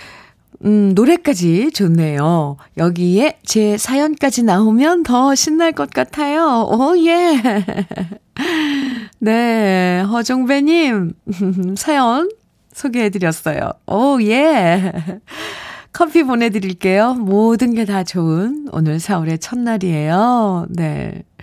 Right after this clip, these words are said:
감사합니다, 사연. 케이 칠칠삼사 이구오칠님.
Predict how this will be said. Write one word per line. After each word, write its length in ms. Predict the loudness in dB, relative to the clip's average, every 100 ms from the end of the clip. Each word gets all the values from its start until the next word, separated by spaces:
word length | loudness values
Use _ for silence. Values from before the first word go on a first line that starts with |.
| -18 -16 -16 -18 -20 -20 _ -6
감사합니다, 640 | 0 2 2 2 2 0
사연. 520 | -2 -2 0 2 0 -2 -10 -20 -20 _
케이 440 | 0 2 4 2 0
칠칠삼사 1200 | 0 0 2 2 2 2 0 0 0 0 0 0
이구오칠님. 1160 | 0 0 0 0 0 0 2 0 0 0 2 0